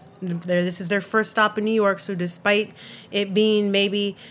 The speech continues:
um, an Asian-influenced restaurant, we'd had to have those elements that were American-style food. So, I mean,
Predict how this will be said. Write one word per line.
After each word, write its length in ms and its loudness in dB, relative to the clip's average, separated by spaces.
um, 180 0
an 180 -4
Asian-influenced 920 -2
restaurant, 500 -2
we'd 220 -4
had 260 -4
to 60 -6
have 360 0
those 220 -4
elements 600 -2
that 280 -4
were 400 2
American-style 1120 -2
food. 600 -8
So, 400 -2
I 100 2
mean, 380 2